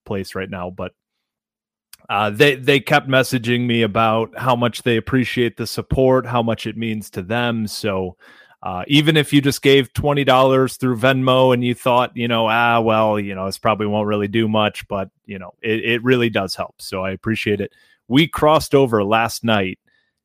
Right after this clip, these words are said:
ten thousand dollars between friends, family, podcast listeners. So I promise you every dollar is making a huge difference,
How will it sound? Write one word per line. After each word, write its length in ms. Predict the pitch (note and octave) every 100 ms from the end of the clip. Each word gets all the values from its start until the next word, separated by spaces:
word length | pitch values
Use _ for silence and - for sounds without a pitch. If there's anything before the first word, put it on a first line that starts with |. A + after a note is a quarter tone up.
| _ -
ten 320 | - C#3+ D3+
thousand 800 | C3 - C#3 C3 C3+ B2 A#2+ A#2
dollars 560 | G#2+ G#2+ F#2+ E2+ E2+ -
between 440 | A2 - A2 G#2
friends, 500 | G2 C3+ C3 B2 A2
family, 540 | - C3 B2 A#2+ A2 G#2
podcast 680 | - C3 A#2+ C3 A#2 -
listeners. 560 | A2+ G#2+ - G#2 F#2+ F2+
So 460 | - G#2+ G2 F#2+ - _ _ _ -
I 160 | A2 G#2+ -
promise 600 | - D3+ D3 C#3+ C3+ -
you 160 | B2 A#2+
every 320 | A#2+ A2+ A#2+
dollar 460 | A2 A2 G#2+ G#2+ G#2
is 120 | -
making 380 | G#2+ G#2 G#2 G2+
a 40 |
huge 340 | F#2 G2 -
difference, 580 | C#3 C3+ - B2+ A2+ -